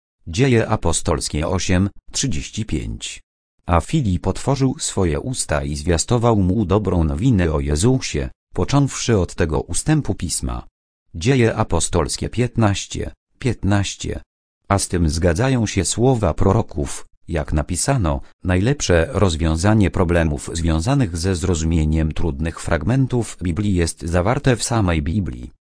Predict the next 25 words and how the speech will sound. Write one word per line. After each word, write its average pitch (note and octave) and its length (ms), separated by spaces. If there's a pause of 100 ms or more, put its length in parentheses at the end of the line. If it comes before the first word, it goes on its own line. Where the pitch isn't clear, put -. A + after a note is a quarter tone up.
(280)
Problemy E2 540
biblijne E2 580
najlepiej F#2+ 640
rozwiązywać, D2+ 920 (220)
studiując G#2 720
je E2+ 140
w - 80
świetle F#2+ 440
całego E2 440
Pisma C3+ 460
Świętego, G#2 720 (180)
a F2 120
nie F#2 200
przy - 180
pomocy G2 440
jednego D#2 440
wersetu F2 580
odizolowanego F#2 1080
od E2 200
kontekstu F2+ 600
i F2+ 200
całego D#2+ 420
przesłania A#2+ 640
Słowa D#2+ 500
Bożego. B1 560